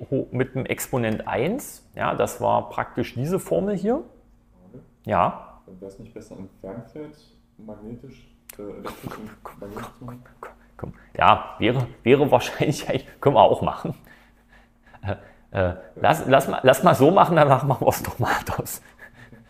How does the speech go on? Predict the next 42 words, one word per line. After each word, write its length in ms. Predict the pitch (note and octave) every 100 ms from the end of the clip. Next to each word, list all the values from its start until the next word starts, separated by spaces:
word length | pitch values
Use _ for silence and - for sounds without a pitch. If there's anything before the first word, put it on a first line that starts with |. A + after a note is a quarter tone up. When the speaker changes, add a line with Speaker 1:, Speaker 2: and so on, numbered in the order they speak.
| _ _ _ _ _
Speaker 1:
Passt 220 | - A2+
jetzt 200 | - A2+
nicht 200 | B2+ A#2
zu 100 | -
dem, 240 | G#2+ G2+ -
was 140 | A#2
ich 140 | - -
bis 180 | A2+
jetzt, 160 | - -
bisher 220 | G#2+ G2+
auch, 120 | G2 - -
ja, 140 | A2
ist 120 | C#3+
aber 140 | A#2+ B2+
eine 140 | B2
gute 180 | A2+ A#2+
Idee. 300 | F#2+ E2 D#2+
Also, 400 | F2+ G2 A2+ F#2+
ähm, 340 | G2 F#2+ F#2 F#2+
aber 340 | A#2 B2 - F2 -
wir, 120 | C3+ -
wir 140 | C#3
sehen, 480 | B2 C3 D3 C3+ B2+ -
egal 360 | C#3 A#2 G#2 C#3+
wie 60 |
wir 100 | C3+
es 120 | B2
dann 140 | - G2+
machen, 260 | F#2+ B2+
ist 140 | F2 -
eigentlich 240 | - F#2+
egal. 300 | E2+ C#2 - - _ _ _ _ _ _ _ _ - - -
Ähm, 440 | E2+ E2+ F2+ F#2 - - _ -
so, 320 | G2+ F2+ E2+ - - - - - - -
also 220 | A#2+ A#2+
das, 300 | A2+ D#3 - -
das 220 | - D3 F3
macht 320 | F3 - -
uns 260 | D#3 D#3
das 240 | - C3+ -
im 580 | - A#2+ A#2 A2+ G#2+ -
Fernfeld, 1700 | - - - - - - - - F#3+ F3 A#3+ - A3+ A3+ D4 F#4 -